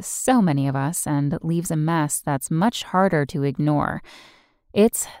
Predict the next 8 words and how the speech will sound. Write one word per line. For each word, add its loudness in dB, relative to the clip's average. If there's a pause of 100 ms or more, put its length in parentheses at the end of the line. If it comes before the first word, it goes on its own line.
that 2
pile 4
of 2
worn, 6 (120)
but 0
not 0
dirty, 2
clothes 2